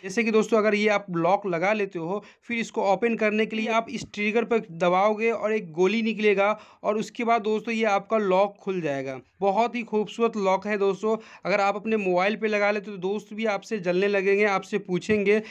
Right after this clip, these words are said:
कि तूने ये वॉलपेपर कैसे लगाया। तो I hope कि ये वीडियो आपको काफ़ी पसंद आया होगा। वीडियो पसंद आए तो इस वीडियो को लाइक ज़रूर कीजिए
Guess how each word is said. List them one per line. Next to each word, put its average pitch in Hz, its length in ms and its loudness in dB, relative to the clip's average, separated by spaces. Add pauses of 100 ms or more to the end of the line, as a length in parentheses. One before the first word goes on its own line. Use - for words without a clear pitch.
(160)
कि 202 80 0
तूने 208 240 4
ये 202 260 4
वॉलपेपर 196 520 0 (120)
कैसे 160 360 -2
लगाया। 131 400 -4
तो - 400 -10
I 170 140 0
hope 220 340 2
कि 226 80 -4
ये 226 100 4
वीडियो 214 260 2
आपको 208 240 0
काफ़ी 190 280 2 (100)
पसंद 214 280 2
आया 208 200 4
होगा। 214 300 2 (300)
वीडियो 185 260 0
पसंद 220 280 0
आए 220 120 2
तो 226 60 -4
इस 180 140 -4
वीडियो 202 260 -2
को 226 100 -2
लाइक 185 340 0
ज़रूर 190 220 0
कीजिए 214 400 0